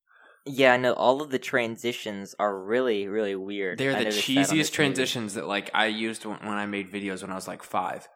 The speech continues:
Speaker 2: But they somehow make it work. Somehow.
Speaker 1: Yeah, it works.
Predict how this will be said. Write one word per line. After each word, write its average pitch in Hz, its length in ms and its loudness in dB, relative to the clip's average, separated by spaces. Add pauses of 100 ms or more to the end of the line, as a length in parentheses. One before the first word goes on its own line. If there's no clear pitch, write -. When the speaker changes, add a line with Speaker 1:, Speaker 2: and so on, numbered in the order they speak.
(100)
Speaker 2:
But 120 100 -6
they 120 100 2
somehow 143 400 4
make 127 200 4
it 98 100 0
work. 92 320 -4 (140)
Somehow. 107 440 -4
Speaker 1:
Yeah, 117 220 4
it 113 200 2
works. 110 580 -2